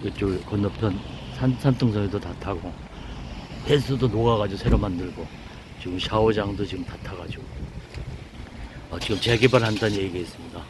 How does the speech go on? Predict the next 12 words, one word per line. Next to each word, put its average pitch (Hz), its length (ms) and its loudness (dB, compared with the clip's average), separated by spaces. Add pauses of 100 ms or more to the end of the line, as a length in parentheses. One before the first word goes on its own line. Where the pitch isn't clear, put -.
(380)
사근린 135 460 6
해변도, 110 540 2 (400)
어, 98 440 0
주차-, - 240 -2
주차장을 120 460 4
없앤다는 98 500 2
얘기도 85 240 -4
있어요. - 220 -12 (600)
안타깝습니다. 98 760 -2 (1000)
예, 95 120 2 (760)
안녕히 104 240 4
계십시오. 98 460 0